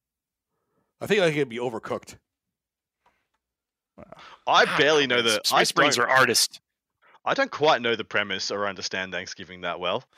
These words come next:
Speaker 3: So
Speaker 1: Well, are we talking about, like,
Speaker 3: Uh,
Speaker 1: because of the,
Speaker 3: who's,
Speaker 1: the,
Speaker 3: who's
Speaker 1: the thought
Speaker 3: just
Speaker 1: behind it, or just the fact that you get to
Speaker 3: who's
Speaker 1: eat a
Speaker 3: really
Speaker 1: lot of food?
Speaker 3: grateful in the forty-first millennium? Who's, who's real grateful for where they're at in the forty-first millennium?
Speaker 1: Is anybody?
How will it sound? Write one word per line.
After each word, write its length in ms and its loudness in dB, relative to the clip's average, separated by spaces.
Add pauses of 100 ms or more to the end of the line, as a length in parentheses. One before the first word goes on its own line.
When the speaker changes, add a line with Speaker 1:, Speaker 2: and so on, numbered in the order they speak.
(440)
Speaker 3:
So 520 0 (1080)
Speaker 1:
Well, 380 6
are 40 2
we 120 2
talking 240 0
about, 140 2
like, 120 0
Speaker 3:
Uh, 40 -8 (120)
Speaker 1:
because 260 -4
of 100 -12
the, 360 -6 (540)
Speaker 3:
who's, 360 0
Speaker 1:
the, 80 -10
Speaker 3:
who's 180 0
Speaker 1:
the 60 0
thought 200 2
Speaker 3:
just 100 0
Speaker 1:
behind 340 4
it, 60 0
or 220 0
just 180 -6
the 80 -8
fact 280 -4
that 160 -4 (200)
you 100 -14
get 120 -4
to 60 -6
Speaker 3:
who's 220 0
Speaker 1:
eat 60 -4
a 20 -6
Speaker 3:
really 220 2
Speaker 1:
lot 120 6
of 40 -4
food? 60 -4
Speaker 3:
grateful 540 0 (140)
in 120 -2
the 60 -2
forty-first 540 -4
millennium? 320 -6
Who's, 160 -4
who's 300 -2
real 1000 2
grateful 560 -4
for 180 -6
where 180 0
they're 200 0
at 120 0
in 60 -14
the 80 -14
forty-first 460 -10
millennium? 320 -18 (520)
Speaker 1:
Is 120 -12
anybody? 640 2